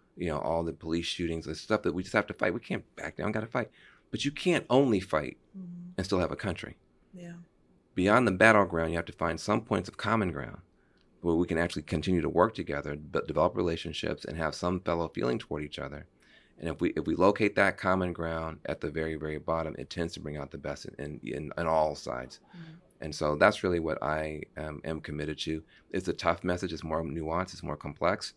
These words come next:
Speaker 2: Yeah.
Speaker 1: than just "Screw Trump" or "Screw the liberals."
Speaker 2: And you have hope for the future?
Speaker 1: I, I wouldn't say I have hope for the future. I say I have hope in the present.
Speaker 2: Hmm.
Speaker 1: What I see in the present is good. I see good people who are scared.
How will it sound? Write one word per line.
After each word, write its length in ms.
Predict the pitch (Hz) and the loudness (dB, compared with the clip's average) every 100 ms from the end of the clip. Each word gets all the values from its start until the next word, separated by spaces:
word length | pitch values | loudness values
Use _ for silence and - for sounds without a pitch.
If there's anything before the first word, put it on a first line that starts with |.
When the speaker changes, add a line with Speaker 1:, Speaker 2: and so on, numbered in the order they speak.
| - | -16
Speaker 2:
Yeah. 120 | 170 - | -16 -8
Speaker 1:
than 160 | 82 78 | -4 0
just 180 | 80 - | -2 -2
"Screw 220 | - 80 | -2 -2
Trump" 320 | - 78 82 | 0 -2 -2
or 140 | 78 76 | -4 -6
"Screw 260 | - 80 | -4 -4
the 100 | 78 | -2
liberals." 480 | 78 76 90 104 - _ - | -2 -2 -2 -2 -4 _ -10
Speaker 2:
And 120 | 175 | -6
you 100 | 175 | -4
have 140 | 165 156 | -4 -4
hope 200 | 170 - | -6 -6
for 100 | 156 | -10
the 80 | 151 | -10
future? 400 | 170 160 214 214 _ _ _ _ _ - - - - _ _ _ _ _ _ _ - | -10 -10 -12 -14 _ _ _ _ _ -20 -20 -20 -20 _ _ _ _ _ _ _ -10
Speaker 1:
I, 400 | - 131 147 143 | -2 2 4 4
I 100 | - | 4
wouldn't 240 | 160 185 151 | 4 4 4
say 120 | 127 | 2
I 60 | 104 | 2
have 140 | 95 | 2
hope 200 | 95 - | 0 -2
for 100 | 87 | -2
the 120 | 82 | -4
future. 580 | - 82 78 - 73 - - | -4 -6 -6 -8 -10 -10 -4
I 120 | 90 | -4
say 240 | - 95 | 0 0
I 100 | 67 | 0
have 200 | 92 87 | 0 -2
hope 240 | - 95 - | 0 -2 0
in 120 | 87 | -4
the 60 | 80 | -6
present. 440 | 76 76 - - - _ _ _ | -6 -6 -6 -12 -20 _ _ _
Speaker 2:
Hmm. 160 | 202 190 - | -10 -10 -8
Speaker 1:
What 140 | 87 82 | -2 0
I 100 | 82 | -2
see 300 | - 101 101 | -4 -4 -2
in 220 | 92 87 | -2 -4
the 80 | 80 | -4
present 540 | - 85 76 76 64 _ _ _ - | -2 -2 -2 -8 -12 _ _ _ -8
is 200 | 82 73 | -6 -6
good. 300 | - 71 69 _ _ _ _ _ - | -10 -10 -10 _ _ _ _ _ -10
I 80 | 80 | -10
see 160 | - 80 | -8 -8
good 260 | - 87 | -2 -2
people 300 | - 90 - | -2 -10 -8
who 80 | 80 | -8
are 80 | 80 | -6
scared. 440 | - - 73 71 | -8 -8 -10 -10